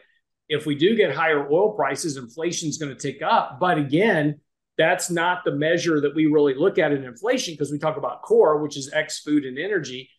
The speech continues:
And if we take a look at this relative to interest rates, we can see that even during these periods where we had spiking peak oil, yes, interest rates ticked up somewhat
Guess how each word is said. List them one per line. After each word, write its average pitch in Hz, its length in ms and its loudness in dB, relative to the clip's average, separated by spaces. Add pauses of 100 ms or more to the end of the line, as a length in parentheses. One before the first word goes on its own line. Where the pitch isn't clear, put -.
(300)
And 165 200 0
if 156 100 -6
we 165 80 2
take 180 200 0
a 151 40 -2
look 185 240 2
at 165 100 -2
this 156 280 0
relative 156 400 0
to 139 100 -8
interest 233 420 -6
rates, 147 480 -2 (320)
we 180 140 2
can 170 160 0
see 269 240 2
that 240 240 2
even 226 420 0
during 196 280 2
these 156 200 -4
periods 185 420 4
where 156 80 -4
we 160 100 0
had 151 180 0
spiking 190 500 -4
peak - 300 -12
oil, 160 380 0
yes, 175 380 -2
interest 180 340 -10
rates 151 240 -4
ticked 156 240 -10
up 143 200 -2
somewhat 175 520 -4